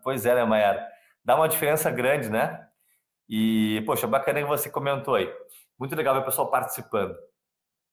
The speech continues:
Bom, regra dos quatro cantos. Vamos lá.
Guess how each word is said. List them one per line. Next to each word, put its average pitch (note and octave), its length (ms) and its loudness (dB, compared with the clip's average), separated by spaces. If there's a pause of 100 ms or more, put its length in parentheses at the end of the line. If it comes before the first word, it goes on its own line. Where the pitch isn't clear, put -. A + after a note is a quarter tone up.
(180)
Bom, D3 340 2 (240)
regra A3+ 480 2
dos F#3+ 180 0
quatro E3+ 380 -2
cantos. - 480 -4
Vamos E3 240 0
lá. A2+ 320 0